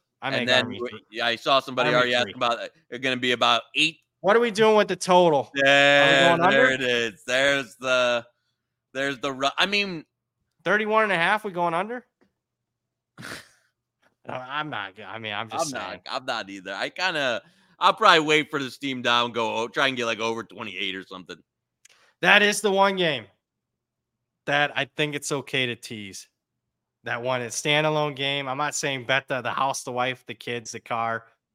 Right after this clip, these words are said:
Speaker 1: uh, but, you know, the, the tease, especially if it's a long teaser on the side, and then if you can get, you tease up, uh, as far as the, the over, like, get, like, a twenty-three, like, over twenty-three or something.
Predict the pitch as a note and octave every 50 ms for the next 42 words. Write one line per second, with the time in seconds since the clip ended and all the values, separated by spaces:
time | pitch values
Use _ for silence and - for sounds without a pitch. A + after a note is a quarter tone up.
0 | _ - A#2 A2+ A2+ A2+ A2 G#2 G#2 - G#2+ A2+ A2+ G#2+ G2 - _ _ _ _
1 | _ _ _ _ _ _ _ _ _ _ _ _ _ _ _ _ _ _ C3+ C3
2 | C3 B2+ B2 B2+ A2+ G#2+ B2 B2 A2+ - C#3 B2+ - - C3+ B2 A#2 A#2 A#2+ -
3 | - D#3 D3 C#3+ - D#3+ C#3+ C3+ - C#3 B2+ - - B2+ B2+ C3 C#3+ D3 D3+ D3
4 | C#3+ - D3+ D3 C#3+ C3 C#3 C#3+ C#3 C3+ C3 B2+ A#2 - - B2+ A#2 B2 B2 B2+
5 | B2+ B2+ B2 B2 B2 A#2 _ _ _ _ _ - A#2+ B2+ B2+ B2 A#2+ A#2+ A#2+ B2
6 | B2 A#2+ - C#3+ C#3 C3 B2 A2+ - D3+ D3 B2+ C3 A#2+ - - - E3+ D#3 C3
7 | B2 B2+ C3+ D3 - - - - - _ _ _ _ _ _ B2+ C3 B2+ C3+ C3
8 | B2+ - - C#3+ C3+ C#3+ C#3+ B2+ A#2 C3 B2+ B2 A#2 B2+ B2 B2 B2+ C3 C3 B2+
9 | C3+ C3+ C3+ C3 B2 B2 B2 A#2+ A#2 A#2+ C#3 C3+ C3 C3 A#2 B2 - - - C3+
10 | C3 C3+ C3+ B2 - - A#2+ A#2+ B2+ C3 C3 B2 A#2 A2+ B2 B2 A#2 B2 B2 -
11 | - C3 B2 A#2+ A2 - - A#2+ A#2+ A#2 A2+ - - B2 A#2 A#2 A2+